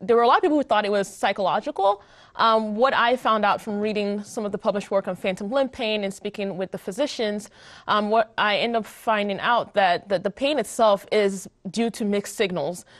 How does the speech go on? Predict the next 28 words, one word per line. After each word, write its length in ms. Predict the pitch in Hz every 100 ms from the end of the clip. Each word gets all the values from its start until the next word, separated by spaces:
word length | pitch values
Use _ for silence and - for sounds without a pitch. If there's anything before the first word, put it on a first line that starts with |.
| - -
Um, 240 | 208 202
so 400 | 202 - 226 214
when 280 | 202 214 233 247
someone 180 | 240
gets 160 | 226 214
an 80 | 190
amputated 600 | 185 196 190 202 170 214
limb, 440 | 294 302 208 202 - _ _ 196
the 120 | 214
nerves 480 | 202 214 240 247 -
that 100 | 190
were, 120 | 185 - _ _
that 200 | - 196
were 120 | 185
once 240 | 185 196 202
connected 440 | 208 185 190 190
to 60 | -
the 80 | 170
limb, 220 | 175 170
they're 120 | 175
still 240 | 170 185 160
there. 360 | 175 - 202 -
They've 100 | 202
just 160 | 208
basically 300 | 196 - 185
been 260 | 165 165 165 _ _ _ _ _
cut 260 | - 202 -
shorter. 380 | 220 160 69